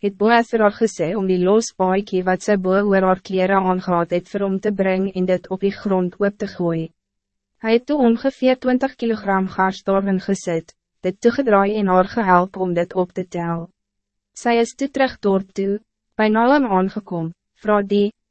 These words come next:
"En toe, Rut, hoe het dit gegaan?" Rut het vir Naomi alles vertel wat Boas gedoen het, en bygevoeg, "Hy het ook vir my hierdie klomp gars gegee sodat ek nie met leë hande hier by ma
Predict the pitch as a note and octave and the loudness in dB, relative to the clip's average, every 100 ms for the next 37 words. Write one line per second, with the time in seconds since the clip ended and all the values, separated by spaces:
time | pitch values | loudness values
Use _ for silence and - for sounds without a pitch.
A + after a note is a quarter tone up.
0 | _ - G#3 G#3 G#3 G#3 - _ _ F#3 | _ -2 -2 0 0 0 -4 _ _ 0
1 | F3+ F3+ - _ _ G3+ G3 F#3 F3+ F3 | 0 0 -4 _ _ 2 2 2 -2 -4
2 | - F3+ - F3 F3 F3 _ _ _ _ | -6 -10 -10 -8 -8 -10 _ _ _ _
3 | _ _ - A3+ C4 C#4+ A3+ - A3 G#3 | _ _ -6 0 2 2 -2 0 -2 2
4 | G3+ G#3 F#3+ G3+ A3 - A3 A3 G3+ F#3 | 2 2 2 2 2 0 -6 0 2 2
5 | F#3 F3 F3+ G3+ A#3+ A#3 B3 G#3 F3+ E3 | -2 -4 0 2 2 0 -2 2 2 2
6 | D#3+ E3+ _ _ - F#3+ F#3 F#3+ A3+ C4+ | -2 -6 _ _ -4 -2 2 2 2 -2
7 | - E3 E3+ - _ _ _ F3 F3+ G3 | -2 -6 -6 -10 _ _ _ 0 0 2
8 | G#3+ A3 B3 B3 A#3+ A3 G3 F3+ G3 G#3+ | 0 2 0 2 -2 0 2 2 2 2
9 | A#3+ B3 A#3 A3+ - E3+ E3+ - G#3 G3+ | 0 2 2 2 -2 -2 -2 -4 -6 -2
10 | F#3 F#3+ G3 - F#3+ F3+ - G#3 A3 A#3+ | -2 0 -2 -2 -2 -2 -4 -6 0 0
11 | A3 F#3+ F#3 F#3 F#3 F3 F#3 G#3 F3 E3+ | 0 -2 0 0 0 0 0 2 0 0
12 | F3 F3 F3 | -2 0 0